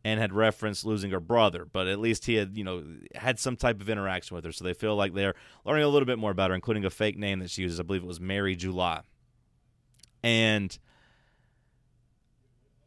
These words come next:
we, so we're making some progress on the case. In two thousand fifteen, we're seeing that the director of the true crime documentary is talking about the cop who investigated the scene,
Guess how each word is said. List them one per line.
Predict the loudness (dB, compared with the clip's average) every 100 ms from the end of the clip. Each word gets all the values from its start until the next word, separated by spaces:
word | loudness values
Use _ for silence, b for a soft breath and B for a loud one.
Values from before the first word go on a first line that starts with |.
| _
we, | 2 2
so | 6
we're | 4
making | 4 2 0
some | -2 0 0
progress | 2 4 6 4 2
on | 0
the | -4
case. | -4 -4 -4 -8
In | -4
two | -4 -2
thousand | -2 -2 -6
fifteen, | -6 -8 -6 -4 -2 0
we're | 0
seeing | -2 -2 -2 -4
that | -6 -8
the |
director | -10 -6 -2 -2 0 2 2 2 B B B
of | 2 2 0 0
the | 2 4 2
true | -2 0
crime | 2 2
documentary | 4 2 2 -2 0 0 -2 -2
is | -2
talking | 0 -2 0
about | -4 -4
the |
cop | 0 2 2 2
who | -2
investigated | 0 0 0 -2 -2
the | -2
scene, | -2 0 0 -2